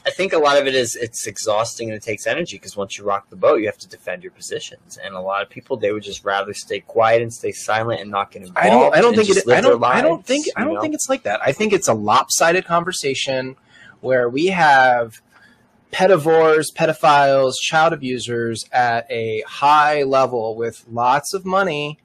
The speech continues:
Speaker 2: and they are pushing this from the top down through big tech,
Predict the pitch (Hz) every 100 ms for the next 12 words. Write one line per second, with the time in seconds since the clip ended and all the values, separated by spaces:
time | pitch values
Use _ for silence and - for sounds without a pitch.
0 | _ _ _ 123 127 135 135 - 196 208
1 | 165 123 107 101 - 120 107 101 - 143
2 | 160 - 127 120 107 117 101 117 151 151
3 | - 151 160 156